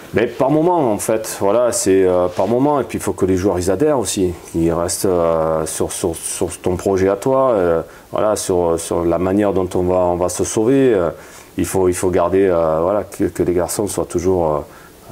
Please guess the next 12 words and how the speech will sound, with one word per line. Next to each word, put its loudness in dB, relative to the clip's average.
j'allais -4
dire, 0
au -2
taquet, -2
quoi, -8
voilà, -4
et -6
les -2
maintenir, 0
euh, -2
parce -10
qu'il -2